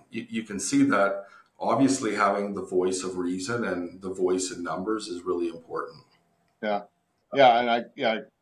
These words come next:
Speaker 2: absolutely. I mean, I remember going through that, and you know, and seeing what everyone was doing. And I, I, I thought I, I would, I would echo the same thing. You, you know, found comfort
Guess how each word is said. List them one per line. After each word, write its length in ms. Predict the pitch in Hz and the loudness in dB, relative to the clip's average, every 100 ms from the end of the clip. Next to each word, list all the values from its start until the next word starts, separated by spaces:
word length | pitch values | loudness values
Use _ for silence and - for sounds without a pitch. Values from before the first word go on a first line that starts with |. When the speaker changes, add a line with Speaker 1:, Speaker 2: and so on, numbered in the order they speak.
| - | -6
Speaker 2:
absolutely. 460 | 120 123 120 120 | -6 -4 -6 -4
I 60 | 117 | -4
mean, 180 | 127 117 | -4 -2
I 80 | 117 | -2
remember 480 | 117 113 113 110 | -2 -2 -2 -4
going 220 | 107 107 98 | -6 -8 -8
through 220 | 117 107 | -6 -2
that, 260 | 110 110 | -2 -2
and 200 | 110 104 - _ _ _ _ _ _ | -4 -10 -14 _ _ _ _ _ _
you 80 | 120 | -4
know, 220 | 117 110 | -2 -2
and 120 | 107 | -4
seeing 300 | 107 135 123 | -4 0 0
what 180 | 117 117 - | 0 -2 -4
everyone 320 | 120 117 110 | -2 0 -2
was 160 | 107 98 | -4 -6
doing. 340 | 113 110 110 | -4 -4 -4
And 280 | 107 104 104 | -6 -8 -8
I, 100 | 107 | -8
I, 260 | 107 107 110 - - | -6 -8 -10 -12 -14
I 80 | |
thought 300 | 117 131 123 | 2 6 8
I, 80 | 117 | 6
I 80 | 120 | 4
would, 220 | 120 113 - | -2 -4 -8
I 40 | 120 | -4
would 120 | 117 | -2
echo 200 | 117 120 | -2 -2
the 40 | 107 | -6
same 240 | 117 107 | -6 -8
thing. 240 | 110 110 | -6 -6
You, 140 | 107 101 - _ _ _ _ | -8 -10 -16 _ _ _ _
you 80 | - | -8
know, 180 | 110 107 - | -6 -8 -12
found 580 | - - 131 127 120 | -4 4 6 6 2
comfort 680 | - - 139 139 120 107 104 | -4 -4 -4 -2 -2 -2 -4